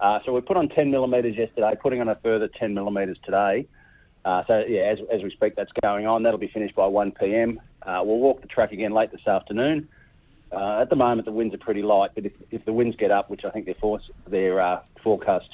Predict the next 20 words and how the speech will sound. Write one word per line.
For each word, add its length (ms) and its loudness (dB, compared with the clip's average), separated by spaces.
to, 360 2
uh, 380 2
that 140 2
track 220 2
will 60 -10
certainly, 380 -2
will, 180 4
will 220 4
dry 320 2
out. 180 -4
So 220 2
we'll, 220 4
we'll 260 4
have 140 2
a, 140 -2
a 60 -2
really 280 2
good 140 -4
walk 260 2
around, 420 2